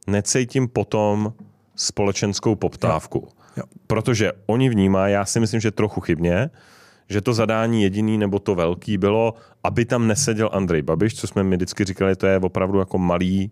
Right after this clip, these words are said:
Speaker 1: málo, to je malý očekávání od té vlády. Ten tam nesedí. A, ale rozumím, a říkal to tady Mojmír Hampl, prostě pětikoaliční vládnutí je sakra drahý, náročný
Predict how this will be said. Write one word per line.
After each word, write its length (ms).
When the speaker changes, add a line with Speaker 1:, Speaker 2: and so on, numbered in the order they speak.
Speaker 1:
málo, 460
to 100
je 40
malý 240
očekávání 680
od 80
té 120
vlády. 420
Ten 160
tam 200
nesedí. 560
A, 320
ale 120
rozumím, 640
a 60
říkal 240
to 100
tady 160
Mojmír 320
Hampl, 480
prostě 280
pětikoaliční 800
vládnutí 680
je 80
sakra 300
drahý, 460
náročný 760